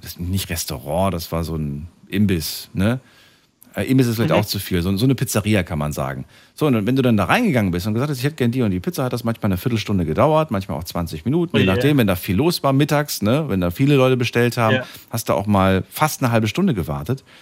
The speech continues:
Speaker 1: Und dann war das tatsächlich
Speaker 2: Ja.
Speaker 1: so, dass das Essen dann kam und dann habe ich diese heiße Pizza einfach, äh,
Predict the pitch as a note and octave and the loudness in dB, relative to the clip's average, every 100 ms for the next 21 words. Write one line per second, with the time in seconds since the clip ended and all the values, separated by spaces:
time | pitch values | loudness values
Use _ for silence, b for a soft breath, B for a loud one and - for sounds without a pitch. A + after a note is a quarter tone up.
0 | B B G2+ G#2+ G2+ C3 C3+ - C#3 C#3+ | B B -2 0 0 -4 -6 -6 -8 -2
1 | C#3+ C3+ C#3+ A#2 G2+ - C3 C#3 G#2+ F2+ | 2 2 2 -2 -6 -8 -6 -2 -2 -2
2 | - D3 C3 D#3+ b b b - A#2 A2 | 0 0 0 -4 b b b 0 2 2
3 | C3+ B2+ A2 G2+ B2 - B2+ C3 A2+ A2+ | -2 -2 -2 0 -2 -4 -6 -2 0 0
4 | - G#2 G2+ G#2 - - F#2+ F#2+ F#2 | -2 -4 -2 -4 -4 -6 0 2 2